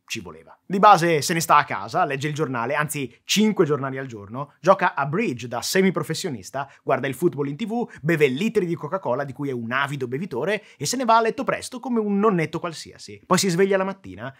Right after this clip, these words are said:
va al lavoro e azzanna alla gola il capitalismo mondiale come uno squalo bianco veterano,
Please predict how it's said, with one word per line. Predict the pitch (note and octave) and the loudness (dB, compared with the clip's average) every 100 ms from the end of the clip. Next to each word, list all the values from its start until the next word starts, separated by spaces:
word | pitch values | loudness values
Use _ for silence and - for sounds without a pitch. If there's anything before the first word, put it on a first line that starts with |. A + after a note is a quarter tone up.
| - | -4
va | C3+ E3+ | 2 2
al | E3 | 2
lavoro | D#3+ A2 G2+ B2 - | 0 -2 -10 -12 -2
e | E3 | 2
azzanna | D3 C#3 D#3+ E3+ F3+ | 2 2 2 2 2
alla | F3 F3 | -2 -4
gola | C#3+ G#2+ A2 | -8 -10 -10
il | A#2 | -10
capitalismo | D#3 D#3 D3 C#3+ C#3+ | -8 -6 -6 -6 -8
mondiale | C#3+ D3 A2 F2 G2+ A2+ - | -10 -10 -10 -12 -16 -18 0
come | E3+ | 2
uno | E3+ D#3 | 2 0
squalo | - E3+ E3 | -2 -2 -2
bianco | D#3 D#3+ D#3 | -2 -4 -6
veterano, | C#3+ C#3+ C3+ F#2+ F2+ G#2+ | -8 -6 -6 -8 -12 -16